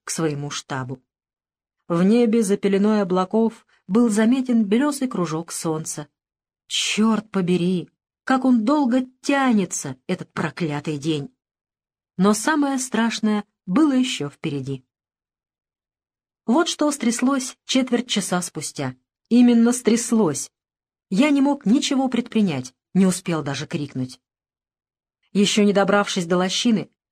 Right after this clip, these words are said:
где к обрывчику прижался наш штабной шалаш, я увидел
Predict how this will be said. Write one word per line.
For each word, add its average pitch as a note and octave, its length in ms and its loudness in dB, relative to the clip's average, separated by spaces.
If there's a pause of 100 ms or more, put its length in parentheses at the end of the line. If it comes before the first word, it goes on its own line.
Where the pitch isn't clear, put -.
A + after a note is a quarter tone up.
где G3 200 0
к A#3 80 -4
обрывчику A#3 520 0
прижался G#3 560 -2
наш F#3+ 220 0
штабной F#3+ 400 -2
шалаш, F#3 500 -2 (440)
я G#3+ 240 4
увидел B3+ 500 4